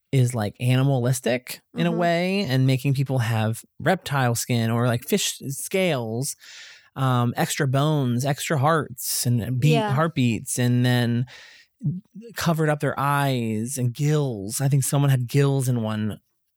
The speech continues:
Speaker 1: in one of the tox symptoms, but
Speaker 2: Yes.
Speaker 1: I really thought that was really cool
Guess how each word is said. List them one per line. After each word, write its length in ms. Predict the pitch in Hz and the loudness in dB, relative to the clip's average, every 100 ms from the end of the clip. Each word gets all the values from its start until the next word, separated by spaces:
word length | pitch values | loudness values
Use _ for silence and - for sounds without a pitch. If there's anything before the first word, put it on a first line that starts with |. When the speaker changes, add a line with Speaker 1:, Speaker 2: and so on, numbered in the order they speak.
| _ - | _ -4
Speaker 1:
in 160 | 127 | 0
one 140 | 123 117 | 2 2
of 100 | 110 | 0
the 60 | |
tox 560 | 113 - 113 123 - - - | -4 -2 -2 -2 -6 -6 -8
symptoms, 600 | - 117 117 98 117 123 | -2 -2 0 -2 -2 -4
but 280 | - 131 127 | 0 0 0
Speaker 2:
Yes. 220 | - - - - - | -6 -16 -20 -16 -4
Speaker 1:
I 60 | |
really 360 | 147 147 185 170 | -2 0 0 0
thought 260 | - 135 131 | 0 -2 0
that 80 | 120 | 0
was 160 | 123 | -2
really 400 | 135 135 131 127 127 | -2 0 2 0 -2
cool 840 | - 160 147 135 131 127 127 | -6 -2 0 2 2 0 0